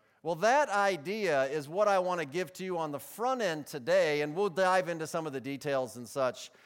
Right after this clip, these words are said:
next week as well. But we've got plenty to see. What I want you to see today is this, and this is in your notes. You need to learn to ask the question,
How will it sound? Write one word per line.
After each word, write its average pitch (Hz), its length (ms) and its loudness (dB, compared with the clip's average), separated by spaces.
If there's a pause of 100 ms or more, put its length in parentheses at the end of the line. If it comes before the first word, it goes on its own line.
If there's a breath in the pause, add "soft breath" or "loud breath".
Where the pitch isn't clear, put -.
(220 soft breath)
next 156 380 -2
week 147 220 -6
as 127 120 -8
well. 127 220 0
But 123 100 -8
we've 208 180 -4
got 226 260 0
plenty 208 560 -2 (320 soft breath)
to 151 140 -6
see. 123 420 -6 (880)
What 220 180 0
I 269 80 4
want 254 240 0
you 226 60 0
to 202 80 0
see 226 200 -4
today 196 360 2
is 156 180 -2
this, 175 240 0
and 165 100 -6
this 202 160 -4
is 180 120 -4
in 185 100 -4
your 170 140 -4
notes. 165 280 -2
You 190 60 -6
need 262 160 -4
to 285 80 2
learn 233 360 0
to 214 100 4
ask 202 340 -2
the 175 80 -10
question, 113 760 -4